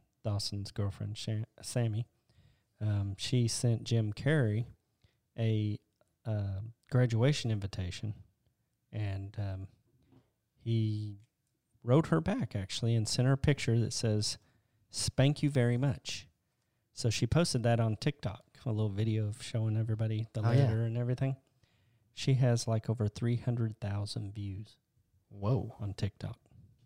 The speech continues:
Speaker 2: Wow, that's pretty good.
Speaker 1: Yeah, she's, like, uh, doing really well with that.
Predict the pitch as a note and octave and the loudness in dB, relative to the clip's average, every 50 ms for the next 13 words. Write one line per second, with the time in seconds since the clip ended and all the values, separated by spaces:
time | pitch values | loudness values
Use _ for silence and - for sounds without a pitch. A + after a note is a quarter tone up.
0 | _ _ _ _ _ _ _ - G2 G2+ A#2+ C3+ A2 F#2+ F#2 F2+ G#2 A2+ - - | _ _ _ _ _ _ _ -12 -6 -2 0 2 2 2 2 0 0 -2 -2 -2
1 | - G#2+ F#2+ F2+ F2 F#2 F2+ F#2 F#2+ F#2+ - _ _ _ _ _ _ _ _ _ | -4 -2 -4 -2 -2 -4 -4 -4 -4 -8 -14 _ _ _ _ _ _ _ _ _
2 | A2 F#2 F2+ F2 - - - A2+ G#2 A2 G#2+ G2+ - _ - - G2 F#2 F#2 F#2 | -10 -10 -8 -8 -8 -6 -6 -4 -2 -2 -4 -4 -6 _ -12 -10 -10 -10 -10 -12
3 | F2+ F2+ _ _ _ _ - B2+ B2+ A2+ G2+ A2 A2+ G#2 F#2+ G2 G#2+ A2 G2 F#2 | -16 -20 _ _ _ _ -8 -8 -6 -4 -4 -4 -4 -6 -6 -8 -10 -12 -14 -18
4 | _ - F2 G2+ | _ -10 -10 -10